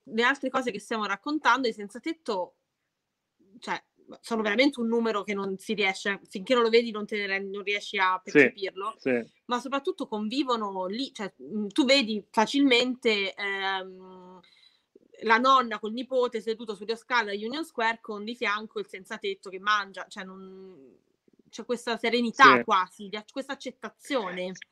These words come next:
Speaker 2: Sì, perché anche lì è una contraddizione enorme, perché appunto è la città ormai con, dove vivono le persone più ricche del mondo,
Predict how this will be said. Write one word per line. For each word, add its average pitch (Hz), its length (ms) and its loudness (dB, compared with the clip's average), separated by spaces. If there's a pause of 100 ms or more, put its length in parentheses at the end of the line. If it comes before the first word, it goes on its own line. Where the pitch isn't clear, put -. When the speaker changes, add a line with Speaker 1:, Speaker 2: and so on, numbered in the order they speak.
(3000)
Speaker 2:
Sì, 208 240 8
perché 147 340 10
anche 143 260 8
lì 170 80 12
è 196 40 12
una 170 160 10
contraddizione 127 760 2
enorme, 135 460 8
perché 123 220 0
appunto 117 540 0
è 110 60 6
la 113 100 4
città - 460 4
ormai 113 280 4
con, 113 600 -2 (300)
dove 113 180 6
vivono 117 640 8
le 110 100 4
persone 120 400 0
più 120 120 0
ricche 117 300 2
del 117 160 2
mondo, 117 560 2